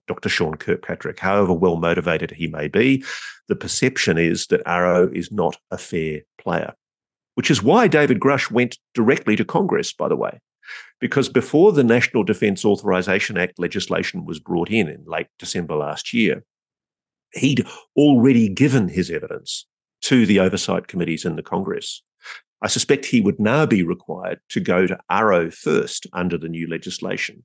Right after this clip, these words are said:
and he probably wouldn't do that because he doesn't trust them, because he's seen how they operate. And the point is, is that when I p-, drew your attention then to the fact that Susan Gough's comment was restricted to arrow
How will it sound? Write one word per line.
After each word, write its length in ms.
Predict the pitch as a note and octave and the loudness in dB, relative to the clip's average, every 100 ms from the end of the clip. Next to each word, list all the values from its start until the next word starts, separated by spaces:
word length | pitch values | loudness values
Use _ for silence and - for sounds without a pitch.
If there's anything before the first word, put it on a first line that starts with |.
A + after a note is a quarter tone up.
| _ | _
and 100 | - | -8
he 100 | B2 | -8
probably 520 | F#3 - D3+ F3 C#3 C3 | -6 0 2 4 4 6
wouldn't 340 | C#3 C3+ G2+ | 4 2 0
do 240 | B2 F3 | 2 2
that 220 | G2 - - _ _ _ | 2 -4 -14 _ _ _
because 180 | - - | -2 2
he 80 | B2 | 4
doesn't 240 | B2 B2+ | 4 0
trust 280 | - G#3 - | 0 -2 -2
them, 180 | - - _ _ _ _ _ - | -12 -14 _ _ _ _ _ -14
because 220 | - C#3 | 0 0
he's 240 | - C#3+ - | 2 0 2
seen 260 | C3+ C3 A#2+ | 2 0 0
how 120 | A#2+ - | -2 0
they 60 | |
operate. 400 | B2+ F#3 F2+ - _ _ _ - - _ _ - | -2 -2 -6 -8 _ _ _ -20 -20 _ _ -2
And 180 | B2 C#3 | 2 4
the 80 | C3+ | 2
point 300 | F3+ A3 F#3+ | 4 4 4
is, 160 | C3+ | 2
is 100 | A#2 | 2
that 140 | C#3 - | 0 2
when 120 | D#3 | 2
I 120 | G3 | 2
p-, 140 | - - - | 0 -8 -12
drew 200 | B2+ E3+ | -4 0
your 180 | E3 A#2+ | 2 0
attention 540 | - C3 - A#2 F#2+ | 0 -4 -4 -4 -2
then 260 | F#2 E2 E2 | -2 -4 -10
to 120 | - | -6
the 60 | G#2+ | -4
fact 360 | - F#2 _ | -2 -2 _
that 160 | G2 - | -8 -4
Susan 420 | - B2 G#2 F#2 | 2 2 2 0
Gough's 320 | G2+ F#2+ - | 2 0 -2
comment 480 | - - F#2+ E2+ - - | -10 -4 0 0 -4 -2
was 280 | F#2+ - | -2 0
restricted 540 | G2+ - G#2 - E2+ - | -6 -4 -4 -4 -8 -8
to 320 | - F#2+ E2+ - | -2 0 0 -2
arrow 460 | G2+ G2+ F2+ F2+ | -2 2 4 2